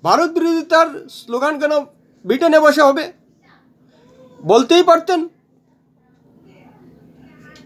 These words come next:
কিয়ার স্টারমার সরকার, কিন্তু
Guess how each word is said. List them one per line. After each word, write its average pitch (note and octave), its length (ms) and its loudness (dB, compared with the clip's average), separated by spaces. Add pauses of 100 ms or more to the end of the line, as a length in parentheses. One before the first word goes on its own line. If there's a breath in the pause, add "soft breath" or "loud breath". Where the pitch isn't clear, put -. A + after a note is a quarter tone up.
(440)
কিয়ার C4 200 2
স্টারমার D4+ 520 0 (600)
সরকার, C4+ 400 -2 (260)
কিন্তু G3 260 -6